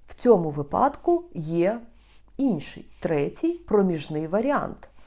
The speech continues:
Можна, наприклад, переїхати в межах України. І тоді цей варіант, він так, наприклад, є менш безпечним,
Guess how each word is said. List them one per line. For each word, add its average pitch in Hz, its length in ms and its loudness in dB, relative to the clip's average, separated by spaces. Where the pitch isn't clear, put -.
Можна, 196 460 -2
наприклад, 262 640 -2
переїхати 175 760 0
в 220 80 -6
межах 156 420 -2
України. 262 600 0
І 208 100 2
тоді 208 540 0
цей 185 320 6
варіант, 185 760 0
він 170 360 0
так, - 300 2
наприклад, 151 580 -4
є 170 260 -2
менш 160 520 0
безпечним, 302 760 -4